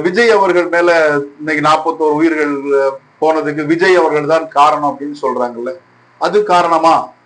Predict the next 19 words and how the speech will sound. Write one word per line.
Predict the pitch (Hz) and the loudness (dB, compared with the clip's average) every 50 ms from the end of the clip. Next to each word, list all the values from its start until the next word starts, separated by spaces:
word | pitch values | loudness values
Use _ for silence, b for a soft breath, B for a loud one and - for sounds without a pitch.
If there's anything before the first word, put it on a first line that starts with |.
| _ _ _ 180 | _ _ _ -4
இன்னொரு | 202 208 214 214 208 190 185 175 165 - - | -2 0 2 4 4 4 2 0 0 0 0
கோணங்கள் | 170 170 165 165 160 165 160 151 | 0 0 2 0 0 -2 -2 -2
நம்ம | 151 147 139 139 143 | -4 -2 0 2 2
யோசிப்போமே. | 139 139 - 131 123 123 120 123 123 123 - _ b b b b b b _ 151 | 2 0 -2 -8 -12 -10 -10 -10 -10 -10 -12 _ b b b b b b _ -2
விஜய் | 170 170 202 196 185 | 0 0 2 2 2
அவர்கள் | 170 170 180 180 180 180 | 2 2 2 0 0 2
தேர்தல் | 190 202 208 208 196 180 175 170 | 2 2 4 4 2 0 0 0
பிரச்சாரத்துக்கு | 165 151 151 160 151 147 147 - 160 151 135 123 | -2 -2 -2 -2 -2 -2 -4 -4 -2 0 0 2
வராரு. | 117 113 104 - - - _ _ _ _ - - _ _ _ _ _ _ _ - | 0 -2 -4 -8 -14 -20 _ _ _ _ -20 -20 _ _ _ _ _ _ _ 2
தேர்தல் | 190 233 269 269 262 - - - | 4 4 4 4 4 2 2 2
பிரச்சாரத்துக்கு | 208 208 208 - 240 247 240 226 - - 226 226 220 180 | 0 -2 -2 0 0 0 0 0 -2 -4 -6 -4 -4 -4
விஜய் | 185 180 247 247 240 | -4 -2 -2 0 0
அவர்கள் | 233 226 214 214 208 | 2 2 2 2 4
வரும்போது | - 156 165 180 214 220 196 180 165 147 127 127 135 151 151 143 - B B B B B B B - 123 147 | 4 2 2 0 0 -2 -2 -2 -2 -2 -2 -2 -2 -2 -2 -2 -6 B B B B B B B -2 0 2
அவர்கள் | 180 214 247 254 240 269 269 254 247 | 4 4 2 2 2 0 0 2 4
ஒரு, | 226 226 226 220 | 4 4 4 2
இப்போ | 208 196 220 214 | 0 0 0 0
வந்து | 208 208 208 190 - 202 | 2 2 0 0 0 2
கரூருக்கு | 196 208 214 220 214 214 208 202 | 2 4 4 4 4 4 4 4